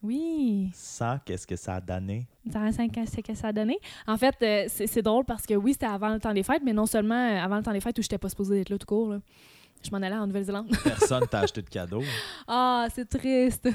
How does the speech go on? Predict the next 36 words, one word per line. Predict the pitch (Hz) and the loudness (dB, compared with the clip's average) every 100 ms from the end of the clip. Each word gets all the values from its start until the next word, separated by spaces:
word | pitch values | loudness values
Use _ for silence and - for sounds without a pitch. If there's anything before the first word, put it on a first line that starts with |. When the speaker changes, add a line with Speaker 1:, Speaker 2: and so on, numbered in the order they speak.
| - | 0
Speaker 1:
<laughs> | 214 - | -4 4
Speaker 2:
Ou, | 143 220 247 131 | 8 8 8 4
ou | 131 160 | 4 4
il | |
y | 123 | 4
a | |
des | 110 | 2
gens | 110 131 | 0 -2
qui | - | -2
sont | 107 | -2
allés | 104 | 2
au | 107 | 2
Dollarama | 104 104 101 101 104 | 2 0 0 -2 -2
dernière | 101 101 | -2 -2
minute, | 113 180 - | -4 -6 -4
Speaker 1:
Euh, | 196 | 0
Speaker 2:
non ? | 226 | 2
Speaker 1:
non, | 254 349 | 2 0
mais | 226 185 | -2 -2
Speaker 2:
Même | 190 | -2
Speaker 1:
ils | 190 | -2
me | |
Speaker 2:
pas ? | - 202 | -2 -2
Speaker 1:
connaissent, | 269 370 | -4 -4
je | |
suis | 233 | -6
zéro | 214 208 208 | -6 -4 -4
déchet, | 220 - 339 | -4 -6 -6
Mick. | 339 330 - | -6 -10 -10
Speaker 2:
Ah, | - - _ | -8 -8 _
c'est | - 87 | -12 -10
vrai. | 82 | -8
Speaker 1:
Zéro | - 185 - | -8 -8 -6
déchet. | 226 262 - 247 | -4 -6 -8 -2
Speaker 2:
Hey, | 180 202 | 0 2
hey, | 120 | 2